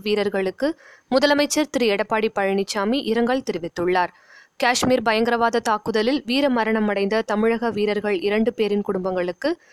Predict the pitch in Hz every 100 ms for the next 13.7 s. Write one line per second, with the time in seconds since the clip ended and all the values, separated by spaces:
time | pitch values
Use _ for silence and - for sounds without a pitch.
0 | - - - 247 247 247 240 269 285 277
1 | 247 - 254 226 220 240 233 220 220 196
2 | 196 190 185 180 - 277 277 _ _ -
3 | 233 269 262 247 220 214 196 - 294 -
4 | 190 170 - 175 180 170 - _ _ _
5 | _ _ _ _ _ 302 247 277 311 294
6 | 277 277 262 226 220 220 214 240 233 220
7 | 202 214 208 202 262 269 - 320 - 254
8 | 254 262 202 202 220 226 285 208 180 175
9 | 175 - 175 190 175 - - - - 262
10 | 285 285 247 262 277 277 262 240 233 214
11 | 208 269 - 359 233 285 - 226 226 208
12 | 262 220 202 220 233 226 233 226 208 208
13 | 196 185 185 185 180 220 359